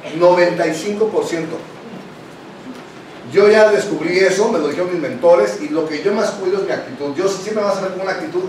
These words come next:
hasta arriba. Al principio me la fabriqué y ahora es un hábito. Ahora es un hábito. Siempre estoy así, ¿eh? Prendido, y a veces más. Siempre. Y es, y es padre, porque te tienes que sentir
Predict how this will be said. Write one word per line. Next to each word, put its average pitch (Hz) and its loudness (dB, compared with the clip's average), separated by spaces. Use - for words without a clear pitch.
hasta - -6
arriba. 131 -6
Al 139 0
principio 156 -2
me 190 2
la - 2
fabriqué 131 -4
y 139 -6
ahora 156 2
es 143 -6
un 160 -6
hábito. - -6
Ahora 170 0
es 175 -6
un 180 -4
hábito. - -6
Siempre 214 0
estoy 214 6
así, 196 0
¿eh? 156 -6
Prendido, 160 -4
y - -6
a 147 -2
veces 190 -4
más. 147 -4
Siempre. 196 0
Y 175 0
es, 196 -2
y 175 -6
es 202 -2
padre, - 2
porque 160 0
te - -4
tienes 208 -8
que 220 -6
sentir 196 -6